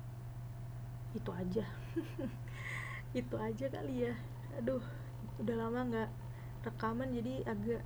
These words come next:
awkward sendiri. Tapi anyway, terima kasih sekali sudah mendengarkan ini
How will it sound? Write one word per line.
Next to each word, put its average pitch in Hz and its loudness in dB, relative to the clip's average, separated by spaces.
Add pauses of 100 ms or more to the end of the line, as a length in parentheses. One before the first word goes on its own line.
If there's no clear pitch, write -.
(140)
awkward 233 6
sendiri. 220 2 (1300)
Tapi 269 0 (240)
anyway, 240 8
terima 233 2
kasih 220 0
sekali 226 0
sudah 220 6
mendengarkan 208 2
ini 208 2